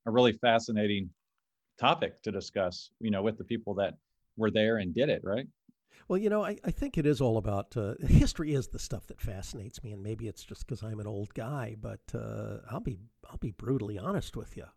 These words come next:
Speaker 2: Old cars are a whole lot more interesting to me than new cars. Now, I drive all the new ones. I have to do that. I think they're remarkable, and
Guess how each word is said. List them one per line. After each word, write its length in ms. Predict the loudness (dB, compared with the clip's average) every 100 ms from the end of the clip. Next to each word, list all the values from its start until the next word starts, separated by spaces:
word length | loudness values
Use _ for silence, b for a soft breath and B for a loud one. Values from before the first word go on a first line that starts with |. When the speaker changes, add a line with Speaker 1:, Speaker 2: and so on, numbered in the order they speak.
| _
Speaker 2:
Old 280 | -6 -4 -6
cars 420 | -6 -6 -6 -6
are 60 | -8
a 80 | -10
whole 320 | -6 0 2
lot 180 | 0 -2
more 180 | -4 -4
interesting 520 | -4 -2 -4 -6 -8
to 80 | -8
me 200 | -6 -6
than 180 | -8 -6
new 140 | -8
cars. 460 | -6 -6 -8 -10 -12
Now, 160 | -10 -10 -6
I 140 | -4
drive 340 | -2 0 2
all 180 | 4 4
the 120 | 2
new 180 | 2 0
ones. 300 | 0 -4 -6
I 80 | -8
have 260 | -4 -4 -2
to 80 |
do 240 | 0 2 2
that. 300 | 2 0 -2
I 100 | -4
think 220 | -6 -6
they're 100 | -6
remarkable, 880 | -6 -4 0 2 2 0 0 0 0
and 240 | -2 -6